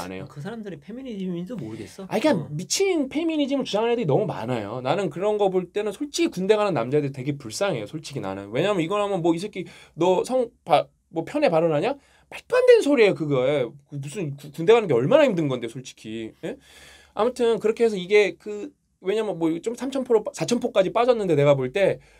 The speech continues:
Speaker 1: 저는 이거를 외국에서 살면서 캐나다랑 미국에 살면서 이 힘을 알았거든요. 특히 내가 미국에 교환학생으로 있을 때 아직 어린이 때였는데, 청소년 때였고, 그때 생뚱맞게 진짜 고통스러웠던 게 뭐냐면 할머니가 돌아가셨단 말이에요.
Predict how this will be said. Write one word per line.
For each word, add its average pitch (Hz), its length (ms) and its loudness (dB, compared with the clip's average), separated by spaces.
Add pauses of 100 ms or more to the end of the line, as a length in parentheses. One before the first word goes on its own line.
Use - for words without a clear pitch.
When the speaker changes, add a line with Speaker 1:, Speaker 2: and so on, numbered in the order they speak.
(220)
Speaker 1:
저는 214 440 0
이거를 180 580 2
외국에서 214 460 0
살면서 175 560 0
캐나다랑 226 580 0
미국에 160 200 0
살면서 165 340 -4
이 151 80 -8
힘을 285 400 -2
알았거든요. 110 680 -2 (500)
특히 285 300 -2
내가 220 580 2
미국에 202 440 0
교환학생으로 190 640 -2
있을 143 160 -8
때 185 140 -4
아직 156 380 0 (100)
어린이 175 400 0
때였는데, 123 640 -4 (260)
청소년 208 460 -4
때였고, 123 480 -2 (400)
그때 233 300 -6
생뚱맞게 240 960 0
진짜 202 600 -4 (340)
고통스러웠던 190 600 -2
게 185 80 0
뭐냐면 151 300 0
할머니가 302 440 0
돌아가셨단 131 540 2
말이에요. 90 300 -10